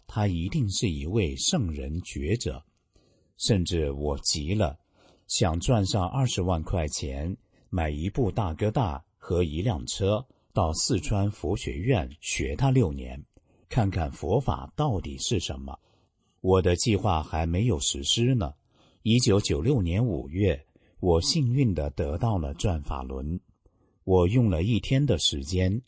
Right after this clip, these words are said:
读完了这本书。我一边读书，浑身的细胞都在跟着激动。我等的不就是这个吗？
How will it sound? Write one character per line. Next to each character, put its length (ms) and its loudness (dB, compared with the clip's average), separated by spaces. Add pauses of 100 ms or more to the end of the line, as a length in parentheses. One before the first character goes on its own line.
读 220 0
完 200 -2
了 140 -2
这 180 -2
本 220 -6
书。 400 -4 (560)
我 220 4
一 120 4
边 280 4
读 200 -2
书， 400 0 (280)
浑 280 0
身 220 4
的 140 4
细 320 -2
胞 420 0
都 160 0
在 200 -4
跟 220 0
着 180 -4
激 260 -2
动。 240 -2 (640)
我 180 4
等 300 -2
的 400 -6
不 200 0
就 280 2
是 160 -2
这 220 2
个 160 -4
吗？ 180 -10